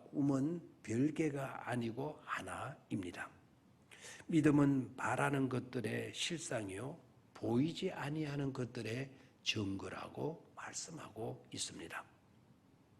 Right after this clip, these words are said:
오늘 하루 이탈된 삶 안 됩니다. 꺾여지는 삶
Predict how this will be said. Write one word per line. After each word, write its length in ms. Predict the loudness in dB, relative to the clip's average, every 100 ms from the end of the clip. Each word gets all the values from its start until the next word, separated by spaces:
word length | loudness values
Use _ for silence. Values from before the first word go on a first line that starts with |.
| -20 -20 -20 -20 -20 -20 -10
오늘 280 | -6 -4 -2
하루 340 | -4 -4 -6 -6 -18 -20 -20 -20 -20 -14 -6
이탈된 720 | -6 -4 -4 -2 0 2 2
삶 400 | 0 -4 -6 -8 -14 -20 -20 -20 -20 -20 -12
안 240 | -10 -8
됩니다. 440 | -10 -10 -12 -12 -14 -20 -20 -20 -20 -18 0
꺾여지는 680 | 0 2 0 0 -2 -4
삶 440 | -6 -6 -6 -6